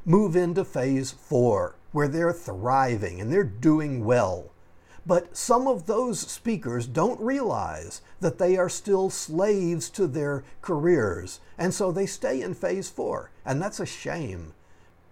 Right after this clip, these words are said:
But until you can walk away, until you can turn down a contract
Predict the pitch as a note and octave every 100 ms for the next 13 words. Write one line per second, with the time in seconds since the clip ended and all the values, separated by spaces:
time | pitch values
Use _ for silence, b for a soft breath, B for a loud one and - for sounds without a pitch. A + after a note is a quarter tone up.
0 | - - _ - - - - D#3+ C#3 C#3
1 | - C4 C4+ G#3+ A3+ G#3+ G3 E3 F#3 F#3
2 | G3 F#3 D#3+ D#3 G2+ A2 C3 A3+ B3 A#3
3 | A#3 G3+ E3 - G3+ G3+ F3 E3 F3+ G3
4 | F#3+ - F3 F3 - D3+ A2+ A#2